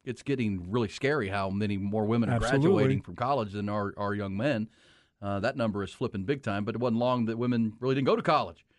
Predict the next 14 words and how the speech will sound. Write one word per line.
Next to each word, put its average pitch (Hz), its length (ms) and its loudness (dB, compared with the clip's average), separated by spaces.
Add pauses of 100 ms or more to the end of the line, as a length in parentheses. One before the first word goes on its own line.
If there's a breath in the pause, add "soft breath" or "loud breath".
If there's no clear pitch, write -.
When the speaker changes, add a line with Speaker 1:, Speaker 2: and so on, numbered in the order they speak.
(340)
Speaker 1:
And 113 120 -10
so 143 80 -4
they 131 100 2
were 135 160 2
looking 185 240 0
for 135 200 2
providers, 101 600 -4
right? 117 300 -2
And, 117 200 2
Speaker 2:
Mm-hmm. 143 220 8
Speaker 1:
um, 233 140 2
people 120 280 -4
can, 104 260 -2 (680)
but 117 200 0